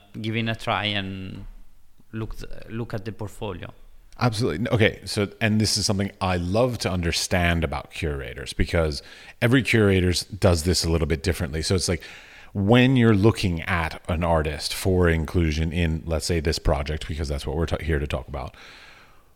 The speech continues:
Speaker 2: w-, what were some of the criteria slash the thought pattern about, like,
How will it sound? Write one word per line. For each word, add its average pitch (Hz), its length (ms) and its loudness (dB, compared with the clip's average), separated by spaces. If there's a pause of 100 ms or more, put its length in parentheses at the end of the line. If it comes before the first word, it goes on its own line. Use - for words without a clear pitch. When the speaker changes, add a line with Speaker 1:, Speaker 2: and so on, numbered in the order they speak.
(360)
Speaker 2:
w-, - 140 -16 (200)
what 104 320 2
were 143 160 2
some 110 240 0
of 95 140 0
the 87 400 2 (560)
criteria 101 1160 6
slash 85 500 -2
the 85 140 -2
thought 92 420 2
pattern 80 420 0
about, 78 300 -2
like, 78 220 -2